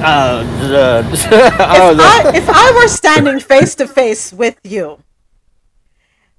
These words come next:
Speaker 2: and let's say I w-, was doing your job, and you had a bottle of water in your hand, and you asked me what it is that I do,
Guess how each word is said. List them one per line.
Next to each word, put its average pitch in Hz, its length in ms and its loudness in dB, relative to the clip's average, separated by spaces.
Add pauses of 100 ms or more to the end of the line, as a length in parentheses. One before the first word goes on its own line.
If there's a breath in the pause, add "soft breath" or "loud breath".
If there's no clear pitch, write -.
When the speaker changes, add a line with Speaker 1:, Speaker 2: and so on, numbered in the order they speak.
Speaker 2:
and 269 140 0
let's 339 220 0
say 254 320 0
I 233 200 -2
w-, 220 160 -8 (320)
was 202 200 -6
doing 190 260 -6
your 190 200 -4
job, 180 500 -6 (1300)
and 208 120 -12
you 247 100 -8
had 262 180 -6
a 214 60 -6
bottle 202 340 -2
of 185 100 -6
water 185 300 -6
in 180 100 -12
your 170 180 -12
hand, 180 500 -14 (1600)
and 208 140 -8
you 277 260 -8
asked 226 400 -6
me 208 200 -8
what 190 220 -8
it 196 100 -6
is 180 220 -10
that 165 120 -12
I 170 220 -14
do, 160 460 -16